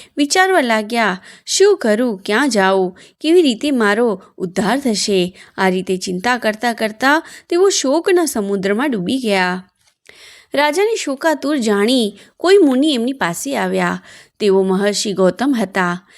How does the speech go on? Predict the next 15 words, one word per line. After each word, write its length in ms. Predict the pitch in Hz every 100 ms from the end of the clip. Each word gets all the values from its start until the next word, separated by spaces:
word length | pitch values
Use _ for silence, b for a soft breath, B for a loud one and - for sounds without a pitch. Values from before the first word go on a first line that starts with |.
| b b
શ્રેષ્ઠ 440 | - 359 381 -
બ્રાહ્મણને 540 | 311 247 226 240 277 277
પોતાની 400 | 214 208 233 233
પાસે 400 | 196 202 - 220
આવેલા 340 | 185 208 202
જોઈ 460 | 175 190 233 190 190 B B B
નૃપશ્રેષ્ઠે 1000 | 277 359 370 320 233 233 - 254 202 185 B B
એમના 300 | 202 196 262
ચરણોમાં 540 | 277 196 190 185 226
પ્રણામ 380 | - 180 160 208
કર્યા 540 | - 202 180 175 185 B B B B
અને 260 | 185 180
બંને 340 | 170 175 170 196
હાથ 360 | 170 185 214
જોડી 500 | 214 185 185 269 339